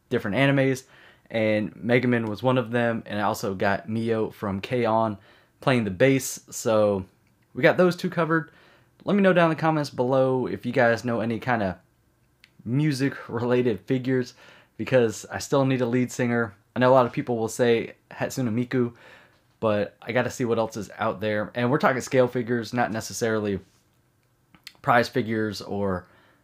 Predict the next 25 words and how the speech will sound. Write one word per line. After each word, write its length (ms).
you 120
know, 100
something 380
to 80
that 180
effect. 320
I'd 200
like 220
to 80
have, 300
you 80
know, 100
high 180
quality 580
scale 280
figures 360
for 420
this 260
little 200
setup 440
that 140
I'm 100
trying 280
to 60
make, 320